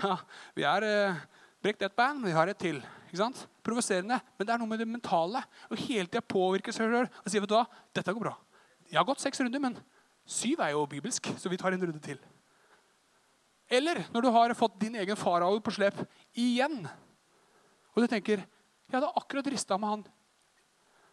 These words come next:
fyren. Og her kommer han igjen. Jager meg gjennom vannet." Så kan du tenke, "Hæ, bare vent, du blir snart våt." Det gjør ikke jeg.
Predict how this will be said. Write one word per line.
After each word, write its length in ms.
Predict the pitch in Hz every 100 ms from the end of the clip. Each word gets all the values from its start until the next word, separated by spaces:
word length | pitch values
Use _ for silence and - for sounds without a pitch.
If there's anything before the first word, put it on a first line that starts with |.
| _ _ _ _
fyren. 220 | 240 285 - - - - - - - - - _ _ _ -
Og 80 | 208
her 80 | 262
kommer 320 | - 214 208
han 80 | 254
igjen. 220 | 277 320 202 - - - 202
Jager 380 | 311 269 190 170
meg 100 | 247
gjennom 160 | 247 254
vannet." 320 | 220 285 247
Så 140 | -
kan 80 | 226
du 80 | 214
tenke, 180 | 202 -
"Hæ, 160 | 285 - - - -
bare 220 | 170 240 285
vent, 240 | 233 -
du 80 | 165
blir 160 | 180 220
snart 160 | 220
våt." 460 | 185 247 - - - _ _
Det 140 | 160
gjør 100 | 156
ikke 160 | 151 156
jeg. 200 | 165